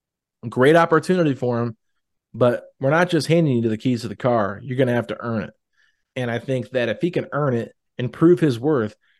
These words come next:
he is gonna be huge for this team's success because I believe in the upside. I really do. I, I, I'm with you. I think that there is a lot of potential in him as a player.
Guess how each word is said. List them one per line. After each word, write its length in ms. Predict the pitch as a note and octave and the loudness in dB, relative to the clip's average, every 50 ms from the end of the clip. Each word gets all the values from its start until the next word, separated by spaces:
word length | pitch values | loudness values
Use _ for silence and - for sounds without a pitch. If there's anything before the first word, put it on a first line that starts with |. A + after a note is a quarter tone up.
| _ _ _ _ _ | _ _ _ _ _
he 160 | - A#3+ B3 | -4 0 0
is 100 | G3 C3+ | 0 0
gonna 140 | C#3+ C3 A#2 | 0 -2 -2
be 140 | G#2 A2 | -2 -4
huge 360 | G#2 - - - - C4 C4+ C4 | -6 -8 -6 -2 0 0 0 0
for 100 | - A#2 | -2 -4
this 160 | G#2 G2 - | -6 -6 -6
team's 200 | - G#2+ G2+ - | -6 -8 -8 -8
success 320 | G2 F2+ - A2 G2+ - | -10 -10 -8 -8 -8 -8
because 220 | - A#2 A2+ A#2+ B2 | -8 -8 -6 -4 -2
I 140 | D3 A3 | -2 -2
believe 300 | A#3 C4 A3+ E3+ E3 F3+ | 0 0 0 0 0 0
in 60 | E3+ C3+ | 0 0
the 80 | A2+ | -2
upside. 380 | A2 A#2+ G2+ - - G2 G2 G#2+ | -2 -4 -4 -4 -6 -4 -2 0
I 40 | B2+ | 2
really 260 | D#3 G3 G3 E3+ C3+ | 4 4 4 4 2
do. 220 | - D#3+ D3 A#2 | 2 0 2 2
I, 260 | G#2+ G#2 - A#1 E2+ | 2 0 0 -2 -6
I, 200 | - - - C3+ | -8 -4 -2 2
I'm 140 | E3 E3+ D#3 | 2 4 4
with 220 | D#3+ F3 F3 - A#2+ | 4 2 2 0 -2
you. 120 | A#2 A#2+ | 0 0
I 80 | B2 C#3+ | 0 0
think 320 | - - F3+ E3+ C#3+ - | 0 0 -2 -4 -2 0
that 240 | - D#3+ D#3 C#3 - - - _ _ _ _ _ _ _ _ - | 2 2 2 2 -2 -6 -14 _ _ _ _ _ _ _ _ -2
there 220 | B2+ C3+ C#3+ D3+ | 2 4 4 6
is 120 | C#3+ C3 B2 | 4 4 2
a 80 | C3 | 2
lot 240 | B2+ B2+ B2+ B2+ C3 | 2 2 2 2 0
of 60 | B2+ | 0
potential 480 | B2 B2+ - - C#3 C3+ - B2+ A#2+ - | -2 -4 -4 -2 -2 -2 -2 -4 -6 -6
in 240 | - C#3 D3+ D3 B2+ | -6 -4 -4 -4 -2
him 260 | - C#3+ C#3+ C#3 B2+ | -2 -4 -4 -2 -2
as 140 | A#2 G#2+ A#2 | -2 -2 -2
a 80 | A2 | -4
player. 500 | G#2+ - - B2+ A#2 G#2+ F#2 - - - | -4 -4 -4 -2 -2 -2 -2 -6 -8 -14